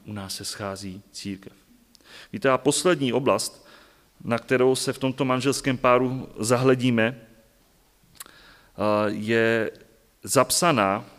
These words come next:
opět na jiném místě a můžeme si otevřít právě text list Římanům, šestnáctou kapitolu. Je to opět závěr tohoto listu,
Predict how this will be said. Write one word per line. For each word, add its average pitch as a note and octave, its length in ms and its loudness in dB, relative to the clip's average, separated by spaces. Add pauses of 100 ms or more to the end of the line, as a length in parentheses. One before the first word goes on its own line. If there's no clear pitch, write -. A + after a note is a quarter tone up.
(180)
opět - 680 -2 (160)
na G#2+ 120 -4
jiném C3 260 2
místě A#2 520 0 (800)
a G2+ 100 -4
můžeme A#2+ 340 0
si - 140 0
otevřít B2 440 -2
právě A#2+ 320 4
text - 440 0
list A2+ 280 -2
Římanům, A#2+ 720 0 (580)
šestnáctou C3 680 -2
kapitolu. A2 560 -2 (480)
Je A2 100 -6
to B2 180 -2
opět C3 420 0
závěr A#2+ 760 0 (360)
tohoto A2 300 -2
listu, A#2+ 480 -2